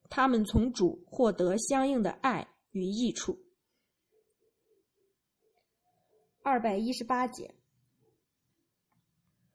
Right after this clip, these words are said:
由此可见，在天堂施行治理的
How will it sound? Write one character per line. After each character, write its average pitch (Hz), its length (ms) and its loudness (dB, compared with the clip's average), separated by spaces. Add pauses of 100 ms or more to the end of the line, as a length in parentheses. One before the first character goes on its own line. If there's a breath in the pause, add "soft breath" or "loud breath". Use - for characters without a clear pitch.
(380)
由 269 260 4
此 277 220 2
可 214 200 -2
见， - 420 -2 (300)
在 294 280 4
天 330 280 4
堂 233 340 0
施 285 220 -2
行 226 320 -2
治 269 160 -2
理 208 180 0
的 - 320 -8